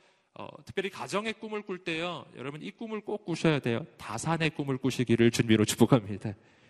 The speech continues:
예, 이 꿈을 꾸셔야 돼요. 예. 예. 둘이 결혼하셔-, 하시면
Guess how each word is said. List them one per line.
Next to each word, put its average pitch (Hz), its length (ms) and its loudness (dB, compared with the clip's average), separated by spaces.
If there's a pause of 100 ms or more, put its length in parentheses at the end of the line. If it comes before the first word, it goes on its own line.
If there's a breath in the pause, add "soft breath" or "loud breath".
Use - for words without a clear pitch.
(360 soft breath)
예, 87 160 -10 (200)
이 160 80 -10
꿈을 208 280 -6
꾸셔야 220 420 0
돼요. 113 240 0 (500 soft breath)
예. 107 300 -8 (1900 soft breath)
예. 85 100 -14 (1900 loud breath)
둘이 160 280 6
결혼하셔-, 139 640 6
하시면 139 640 -6